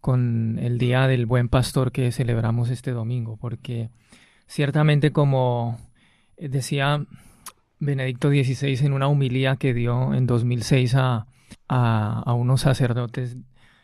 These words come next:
decía: "Solo se puede ser pastor del rebaño de Jesucristo por medio de él y en la más íntima comunión con él". Es decir, que como, como decía la canción, ¿no? Solo, solo es posible, ¿no? Eh, ser buen pastor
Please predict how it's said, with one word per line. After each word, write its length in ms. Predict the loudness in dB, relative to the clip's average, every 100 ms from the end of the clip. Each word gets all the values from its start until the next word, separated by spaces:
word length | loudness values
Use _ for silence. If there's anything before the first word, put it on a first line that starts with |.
| _
decía: 480 | -4 -2 0 0 0
"Solo 360 | 0 2 4 6
se 100 | 4
puede 260 | 4 4 6
ser 220 | 4 4
pastor 540 | 2 2 2 2 4
del 200 | 2 0
rebaño 560 | 0 0 2 2 2 2
de 100 | 0
Jesucristo 840 | -4 -4 -4 -2 -2 -4 -6 -6 -2
por 240 | -2 2
medio 360 | 2 4 4 4
de 200 | 4 0
él 160 | -2 -6 -18 _ _ _ -4
y 120 | 0
en 100 | 2
la 100 | 2
más 300 | 2 2 4
íntima 400 | 4 6 4 4
comunión 460 | 0 2 2 2
con 180 | 2 0
él". 160 | 0 -4 -12 _ _ _ -14
Es 160 | -8 -2
decir, 260 | 0 0
que 100 | -2
como, 500 | -2 0 0 0 -2 -2
como 260 | 0 0
decía 360 | -2 -4 -2 -2
la 100 | 0
canción, 460 | -2 -4 -2 -2 0
¿no? 120 | -2
Solo, 340 | -2 -2 -2 -2
solo 260 | -2 0
es 140 | -2 0
posible, 560 | -2 0 0 0 0
¿no? 200 | 0 -2
Eh, 260 | 0 0 0
ser 240 | 0 0
buen 240 | 4 4 4
pastor 440 | 2 2 2 0